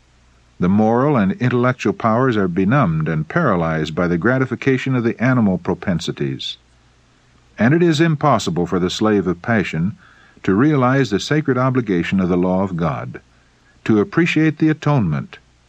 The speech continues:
or to place a right value upon the soul.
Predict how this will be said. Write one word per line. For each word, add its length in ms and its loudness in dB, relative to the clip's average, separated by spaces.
or 260 2
to 140 0
place 300 -2
a 80 2
right 240 0
value 460 2
upon 300 0
the 80 0
soul. 520 -4